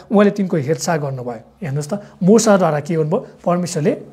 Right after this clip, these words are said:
चालिस वर्ष, होइन, चालिस, चालिस वर्ष त्यहाँनिर के भयो? मरुभूमिमा डोराउने काम गर्नुभयो। चार सय वर्षको दासत्वलाई के गर्नुभयो? उहाँले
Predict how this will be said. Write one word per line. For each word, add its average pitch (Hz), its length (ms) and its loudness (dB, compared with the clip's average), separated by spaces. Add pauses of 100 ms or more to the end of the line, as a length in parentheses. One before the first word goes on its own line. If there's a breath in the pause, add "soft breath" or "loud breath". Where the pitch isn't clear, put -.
(1500 soft breath)
चालिस 165 400 2
वर्ष, 143 220 -6
होइन, 180 280 -6 (160)
चालिस, 170 400 -6
चालिस 156 300 -4
वर्ष 147 200 -6
त्यहाँनिर 139 260 -6
के 156 120 -6
भयो? 202 180 -4 (240 loud breath)
मरुभूमिमा 170 520 4
डोराउने 135 360 -6
काम 131 200 -8
गर्नुभयो। 117 340 -10 (580 soft breath)
चार 226 200 6
सय - 140 2
वर्षको 202 500 -2
दासत्वलाई 165 560 -6
के 160 100 -8
गर्नुभयो? 139 220 -4
उहाँले 143 240 -2